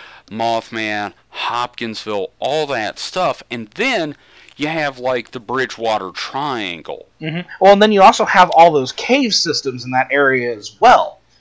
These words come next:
Speaker 2: Um,
Speaker 1: Absolutely.
Speaker 2: weird, weird area.
Speaker 1: Yeah, and we're, uh, just to let everybody know, we're gonna do an episode on Skinwalker Ranch, me and Mike are, and David, if I could get you involved in that, that would be fantastic. 'cause I
Speaker 2: I'd
Speaker 1: know you're probably interest-,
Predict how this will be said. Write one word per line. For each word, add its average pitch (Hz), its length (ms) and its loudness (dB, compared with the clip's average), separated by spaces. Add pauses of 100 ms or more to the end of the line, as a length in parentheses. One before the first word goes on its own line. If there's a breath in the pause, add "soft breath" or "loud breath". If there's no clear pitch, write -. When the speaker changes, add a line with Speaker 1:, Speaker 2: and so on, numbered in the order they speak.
(220)
Speaker 2:
Um, 135 240 6
Speaker 1:
Absolutely. 180 880 -2
Speaker 2:
weird, 190 460 6
weird 180 360 4
area. 120 540 0 (300)
Speaker 1:
Yeah, 110 380 -2 (120)
and 127 260 -8 (160)
we're, 135 180 -4
uh, 123 140 -4 (180)
just 131 240 -8
to 156 60 -6
let 147 200 -2
everybody 120 380 -4
know, 117 160 -2
we're 113 260 -10
gonna 196 280 -4
do 135 240 -4
an 120 80 -4
episode 123 500 -6
on 98 160 -4
Skinwalker 113 840 -6
Ranch, 98 560 -8
me 107 180 -8
and 95 140 -8
Mike 95 300 -8
are, 135 320 -2 (300 loud breath)
and 101 160 -10
David, 120 340 -4
if 104 80 -4
I 113 80 -4
could 110 180 -14
get 123 300 -6
you 120 180 -6
involved 104 400 -4
in 95 100 -10
that, 92 180 -8
that 92 140 -10
would 90 100 -18
be 85 120 -16
fantastic. 92 720 -10
'cause 113 80 -4
I 110 60 2
Speaker 2:
I'd 107 100 0
Speaker 1:
know 101 80 -8
you're 98 180 -14
probably 113 460 -4
interest-, 95 580 -10